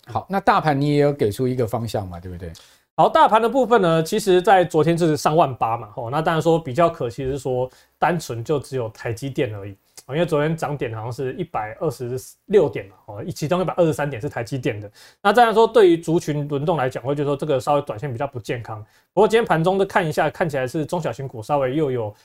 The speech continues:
Speaker 2: 呃，轮动起来，大家持续去做观察。不过以指数来讲啊，我的看法就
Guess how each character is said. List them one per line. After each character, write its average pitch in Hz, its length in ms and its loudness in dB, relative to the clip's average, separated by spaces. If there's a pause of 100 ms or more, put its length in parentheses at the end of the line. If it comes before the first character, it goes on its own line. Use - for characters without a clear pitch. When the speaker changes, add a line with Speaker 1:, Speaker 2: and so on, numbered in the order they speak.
(140)
Speaker 2:
呃， 127 100 -6
轮 131 180 -2
动 156 160 0
起 - 160 -10
来， 104 140 -10
大 156 100 0
家 165 80 6
持 135 200 -6
续 156 60 0
去 156 120 -6
做 156 160 0
观 131 240 -4
察。 104 200 -10 (300)
不 185 80 4
过 240 300 6
以 156 280 6
指 156 220 -2
数 254 160 6
来 170 140 8
讲 151 200 0
啊， 113 140 -8
我 123 100 0
的 143 60 2
看 202 240 0
法 160 160 4
就 180 340 6